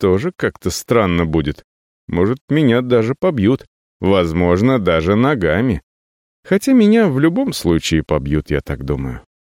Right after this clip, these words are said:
Сам виноват. Нация торжественно отперла массивную дубовую дверь, окованную полосами крашеного в черный цвет железа.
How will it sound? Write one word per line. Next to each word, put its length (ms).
Сам 320
виноват. 480
Нация 540
торжественно 840
отперла 520
массивную 760
дубовую 640
дверь, 500
окованную 640
полосами 480
крашеного 680
в 80
черный 500
цвет 340
железа. 640